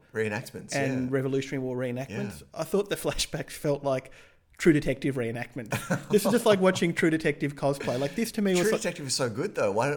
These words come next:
Speaker 1: why did you want to just, you know, run it back?
Speaker 2: You see, I thought even when True Detective was coming out, I thought True Detective was, like, diminishing returns. Like, even in the first season, I thought that it had amazing atmospheric moments,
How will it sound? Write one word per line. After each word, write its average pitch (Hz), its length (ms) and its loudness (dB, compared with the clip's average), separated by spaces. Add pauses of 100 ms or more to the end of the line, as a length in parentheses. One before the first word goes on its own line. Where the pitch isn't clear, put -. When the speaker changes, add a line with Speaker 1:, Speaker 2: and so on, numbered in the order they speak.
Speaker 1:
why 139 180 -4
did 147 120 -8
you 143 60 -6
want 135 140 -6
to - 20 -8
just, 123 240 -8 (320)
you 123 100 -12
know, 139 200 -6 (420)
run 131 200 -2
it 113 100 -8
back? 156 340 -6
Speaker 2:
You 196 60 -4
see, 220 200 2
I 202 80 -2
thought - 300 0
even 214 380 2
when 180 100 0
True 170 220 2
Detective 147 400 -2
was 127 120 -8
coming 120 300 -6
out, 82 260 -8 (120)
I 139 60 -8
thought 156 340 -4
True 160 120 0
Detective 131 540 -4
was, 117 280 -6
like, 117 240 -8
diminishing 127 420 -4
returns. - 500 -10
Like, 127 180 -6
even 190 280 0
in 185 80 2
the 165 80 0
first 139 320 0
season, 120 500 -8 (320)
I 160 80 -2
thought 156 260 0
that 143 100 -4
it 139 100 -6
had 131 360 -4 (220)
amazing 135 800 0 (140)
atmospheric 135 600 -6
moments, 113 600 -14